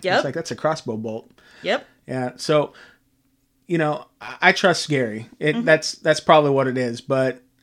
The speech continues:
Speaker 2: on Facebook, shortly after the airing of the episode, I showed you a post that somebody made
Speaker 1: Mm-hmm.
Speaker 2: of this, like, what was it, an eel?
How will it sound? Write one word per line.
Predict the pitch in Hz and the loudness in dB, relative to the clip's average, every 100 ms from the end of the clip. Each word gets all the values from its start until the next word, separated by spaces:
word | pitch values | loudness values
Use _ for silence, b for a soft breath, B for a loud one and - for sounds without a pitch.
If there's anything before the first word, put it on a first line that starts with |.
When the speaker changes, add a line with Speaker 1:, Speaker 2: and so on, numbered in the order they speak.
| _ _ | _ _
Speaker 2:
on | 160 156 143 | -2 0 0
Facebook, | 170 170 - 131 127 131 - | 0 0 -2 -2 -2 -6 -18
shortly | - 156 151 139 | -8 -6 -2 -2
after | 131 127 139 | -2 -4 -4
the | 127 123 127 | -2 -2 -4
airing | 135 127 | -4 -2
of | 123 | -4
the | 117 | -4
episode, | 131 135 131 123 120 117 117 b b - | -6 -6 -6 -4 -4 -6 -10 b b -16
I | 117 | -10
showed | 127 156 135 | -4 -2 0
you | 131 170 131 123 127 - | 2 2 2 0 -4 -10
a | 123 | -12
post | - 139 131 135 | -4 -2 -2 -6
that | |
somebody | 123 147 131 131 127 | -6 -4 -4 -2 -2
made | 127 127 120 123 B | -2 -2 -4 -8 B
Speaker 1:
Mm-hmm. | - 202 | -8 -6
Speaker 2:
of | 202 123 123 117 | -2 -2 -2 -4
this, | - 123 - | -8 -6 -6
like, | 107 104 | -10 -10
what | 135 135 | -8 -4
was | 131 135 | -4 -6
it, | 107 | -8
an | 107 - | -10 -8
eel? | 127 131 135 151 | -4 -4 -2 -6